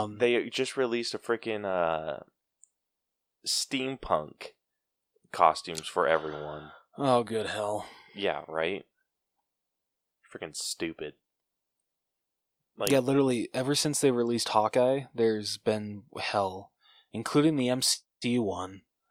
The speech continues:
Speaker 1: <laughs> Probably, like, four costumes that I like out of, like,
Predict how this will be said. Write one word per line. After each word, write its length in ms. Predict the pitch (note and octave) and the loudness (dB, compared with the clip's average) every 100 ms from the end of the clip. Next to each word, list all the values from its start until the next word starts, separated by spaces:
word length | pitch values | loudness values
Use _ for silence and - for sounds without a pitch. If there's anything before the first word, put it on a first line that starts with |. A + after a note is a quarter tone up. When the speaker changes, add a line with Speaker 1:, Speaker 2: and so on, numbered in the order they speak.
| _ | _
Speaker 1:
<laughs> 400 | _ _ _ _ | _ _ _ _
Probably, 400 | - - A#2 C3+ - | 2 6 6 4 0
like, 200 | A#2 - | 0 0
four 420 | - - - A2 | -8 -6 -4 -4
costumes 540 | - A#2 B2 - C3+ B2+ | 0 0 0 -2 -4 0
that 140 | B2+ | 4
I 80 | C3 | 4
like 480 | B2+ C#3 - - - _ | 4 -2 -4 -16 -20 _
out 120 | G#2 | -2
of, 120 | G#2 G2+ | 0 -2
like, 160 | G2 | -4